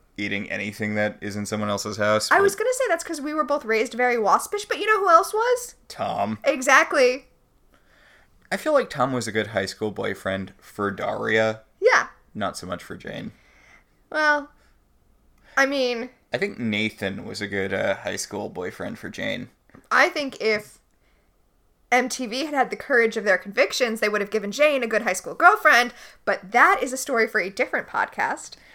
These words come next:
Speaker 1: What
Speaker 2: My
Speaker 1: the
Speaker 2: dream podcast, Gal Pals, <laughs> Lesbian Undertones in Pop Culture. So, after we see Rigel, not painting with gummy bears, but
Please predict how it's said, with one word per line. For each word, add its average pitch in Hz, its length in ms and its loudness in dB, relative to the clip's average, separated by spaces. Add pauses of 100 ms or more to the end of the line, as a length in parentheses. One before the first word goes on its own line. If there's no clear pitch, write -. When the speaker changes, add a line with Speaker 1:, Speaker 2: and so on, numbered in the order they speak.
(120)
Speaker 1:
What 220 100 -2
Speaker 2:
My 233 100 8
Speaker 1:
the 214 60 2
Speaker 2:
dream 285 480 -2
podcast, 190 1040 2 (360)
Gal 214 280 8
Pals, 196 640 2
<laughs> - 60 -20
Lesbian 277 580 2
Undertones 247 580 4
in 240 120 0
Pop 240 240 6
Culture. 226 520 2 (540)
So, - 720 4 (600)
after 339 280 6
we 370 80 4
see 339 160 -2
Rigel, 226 680 6 (480)
not 254 300 8
painting 285 200 -2
with 233 120 -4
gummy 214 200 0
bears, 196 280 2
but - 260 -4